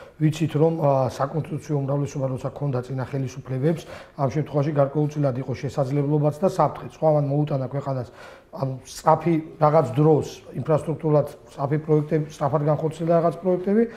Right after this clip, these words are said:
თუმცა გარკვეულწილად იყო, ნუ, საფრთხეც იმ თვალსაზრისით, რომ ადამიანის უფლებების, ბიზნესზე, მედიაზე ზეწოლის თვალსაზრისით დღეს მოქალაქეს რა გარანტია უნდა კონდეს, რომ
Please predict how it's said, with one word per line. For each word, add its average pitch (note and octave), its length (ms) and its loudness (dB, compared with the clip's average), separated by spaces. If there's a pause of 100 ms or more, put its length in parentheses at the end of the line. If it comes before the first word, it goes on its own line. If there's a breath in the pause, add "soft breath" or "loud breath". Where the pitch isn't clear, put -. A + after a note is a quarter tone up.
(220 loud breath)
თუმცა F3 340 4 (320 loud breath)
გარკვეულწილად D#3+ 720 0
იყო, D3 200 0 (120)
ნუ, C#3 180 -6
საფრთხეც D3+ 500 0
იმ D#3 160 -2
თვალსაზრისით, D3+ 600 -2
რომ F#3+ 140 0 (160)
ადამიანის D#3 580 0
უფლებების, D#3 640 0 (380 loud breath)
ბიზნესზე, E3 640 0
მედიაზე D#3+ 600 4 (360 loud breath)
ზეწოლის D#3+ 420 0
თვალსაზრისით D#3 580 2
დღეს F#3 260 6
მოქალაქეს E3 540 2
რა B2 140 2
გარანტია D#3 460 4
უნდა D#3 200 4
კონდეს, E3 420 2
რომ F3 180 4